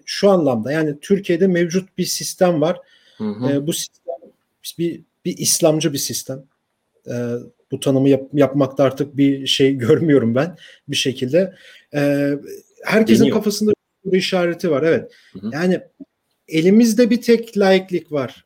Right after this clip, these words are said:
Speaker 1: O da hasar görmüş bir laiklik var. E, tanım olarak duruyor. E, bazı pratik yansımaları var, doğrudur.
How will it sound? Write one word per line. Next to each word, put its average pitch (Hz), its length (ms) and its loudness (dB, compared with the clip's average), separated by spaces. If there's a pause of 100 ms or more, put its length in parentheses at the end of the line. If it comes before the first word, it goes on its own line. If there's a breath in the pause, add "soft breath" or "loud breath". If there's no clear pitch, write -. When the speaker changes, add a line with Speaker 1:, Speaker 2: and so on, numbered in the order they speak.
Speaker 1:
O 185 160 0
da 175 140 2
hasar 180 320 2
görmüş 156 560 -2
bir 143 100 0
laiklik 131 520 -4
var. 165 300 -8 (220)
E, 131 180 -8 (120)
tanım 175 280 2
olarak 151 460 4
duruyor. 131 420 2 (460)
E, 139 180 -10
bazı 170 360 0
pratik 165 440 -8
yansımaları 156 680 2
var, 135 220 0
doğrudur. 151 460 0